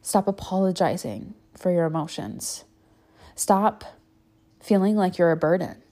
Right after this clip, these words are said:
I mean, just stop it. Like, I don't know how to tell you to do this, right? I know that's not, like, super helpful information to just say, "Stop it," like, knock it off, you know, quit biting your nails. I don't know. People put hot sauce on their nails to stop biting them. So maybe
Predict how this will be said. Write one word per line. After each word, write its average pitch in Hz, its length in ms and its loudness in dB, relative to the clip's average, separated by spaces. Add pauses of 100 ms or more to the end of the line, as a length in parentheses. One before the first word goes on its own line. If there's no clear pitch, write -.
(280)
I 196 40 4
mean, 208 140 4
just 190 200 2
stop 180 280 0
it. - 100 -2
Like, 165 120 0
I 170 80 6
don't 208 120 2
know 220 60 -2
how 208 140 -2
to 185 60 2
tell 190 320 2
you 180 460 0 (460)
to 196 120 -2
do 170 420 2
this, 233 360 6
right? 190 160 6
I 185 60 -2
know 196 120 -2
that's 196 160 -2
not, 190 60 0
like, 143 160 -6
super 180 540 0
helpful 180 460 2
information 165 680 -2
to 170 100 -8
just 156 180 -6
say, 156 120 -4
"Stop - 400 -6
it," 214 240 2
like, 160 140 -6
knock 156 260 -8
it - 60 -6
off, 185 420 -4
you 151 100 -6
know, 165 120 -2
quit - 220 0
biting 160 240 2
your 151 120 -4
nails. 226 500 -2
I 175 60 -4
don't 190 140 0
know. 202 340 -2 (460)
People 214 260 2
put 208 160 0
hot 190 280 0
sauce 170 280 -2
on 165 120 0
their 160 120 0
nails 165 320 -2
to 165 80 -4
stop 156 220 0
biting 170 340 2
them. 165 220 -6
So 180 180 0
maybe 170 580 0